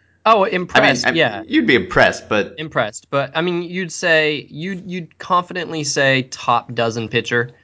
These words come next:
Speaker 1: in baseball. I'm not sure you'd s-, I'm not sure that you would know enough to say top three. Like, it wouldn't blow my mind if you then told me he's, like, I watch him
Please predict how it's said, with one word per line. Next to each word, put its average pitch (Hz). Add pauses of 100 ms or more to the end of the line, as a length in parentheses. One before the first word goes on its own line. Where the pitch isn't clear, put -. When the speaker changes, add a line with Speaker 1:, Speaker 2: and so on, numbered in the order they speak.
(260)
Speaker 1:
in 117
baseball. 113 (220)
I'm 120
not 113
sure 113
you'd 101
s-, - (160)
I'm 135
not 156
sure 156
that 135
you 127
would 117
know 143
enough 110 (200)
to 120
say 107
top 95
three. 95
Like, 135
it 190
wouldn't 180
blow 131
my 117
mind 160
if 139
you 113
then 107
told 147
me 127
he's, 104
like, 151
I 180
watch 208
him 196